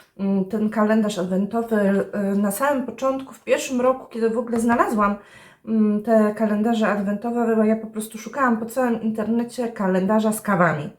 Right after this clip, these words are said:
I parę lat temu, no wiecie, na Allegro jakieś tam z herbatami był wysyp i tak dalej, i tak dalej, ale z kawami było bardzo mało. I udało mi się, jest to polska firma, nieduża,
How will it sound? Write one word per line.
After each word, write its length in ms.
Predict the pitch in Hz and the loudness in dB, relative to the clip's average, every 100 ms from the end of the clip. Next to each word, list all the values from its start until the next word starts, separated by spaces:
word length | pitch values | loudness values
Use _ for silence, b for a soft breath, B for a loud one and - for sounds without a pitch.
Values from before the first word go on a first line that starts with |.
| B B B B B B _ | B B B B B B _
I 100 | 226 | -4
parę 340 | 220 294 330 269 | 2 4 6 6
lat 280 | 175 - - | 4 0 -4
temu, 680 | 196 190 185 185 208 214 - | 0 2 4 4 2 0 -2
no 200 | 247 269 | -2 0
wiecie, 300 | 226 185 214 | 0 0 0
na 160 | 262 - | 0 2
Allegro 580 | 233 233 226 226 226 | 2 4 4 2 0
jakieś 560 | 220 208 208 226 208 - | 2 0 -2 -4 -6 -6
tam 180 | 220 214 | -4 -4
z 80 | - | -4
herbatami 800 | 220 196 220 220 208 208 202 | -4 0 0 2 2 2 0
był 180 | 190 214 | 0 0
wysyp 480 | 190 208 208 208 202 | 2 -2 -2 -6 -10
i 40 | |
tak 180 | 190 196 | -10 -4
dalej, 260 | 196 196 190 | 0 0 -2
i 40 | |
tak 140 | 190 185 | -4 -2
dalej, 300 | 240 226 - | 2 2 2
ale 120 | 208 | -2
z 100 | - | -2
kawami 420 | 220 349 480 392 | -4 -2 0 0
było 160 | 285 233 | 2 2
bardzo 340 | 226 220 208 | 2 2 0
mało. 420 | 190 151 135 190 B B B B B _ - | 2 2 2 -2 B B B B B _ -2
I 160 | 330 | -2
udało 480 | 320 233 262 240 196 | 0 2 4 6 4
mi 140 | 190 175 | 4 0
się, 160 | - | -2
jest 180 | 247 - | -4 -4
to 80 | 285 | -6
polska 400 | 294 311 - 285 | -2 -2 -4 -8
firma, 640 | - 180 175 160 220 - _ _ _ _ _ _ _ _ | -4 -2 0 2 0 -4 _ _ _ _ _ _ _ _
nieduża, 680 | 233 269 233 175 175 160 214 | 0 2 2 2 2 2 0